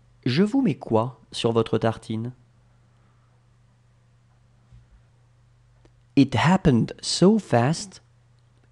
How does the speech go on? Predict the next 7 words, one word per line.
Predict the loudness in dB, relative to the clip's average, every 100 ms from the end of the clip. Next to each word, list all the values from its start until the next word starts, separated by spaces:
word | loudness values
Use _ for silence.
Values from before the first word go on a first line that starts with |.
| -6
C'est | -4 0 0 2
arrivé | 2 4 2 4 2 -2 _ _ 2
tellement | 4 6 4 2
vite. | 0 -4 -10 -20 _ _ _ _ _ _ -10
C'est | -6 0 0 0 -4 -14 _ _ _ _ _ 2
arrivé | 2 4 0 0 0 0 -4 _ _ _ _ _ 0
tellement | 4 4 4 2 2 -4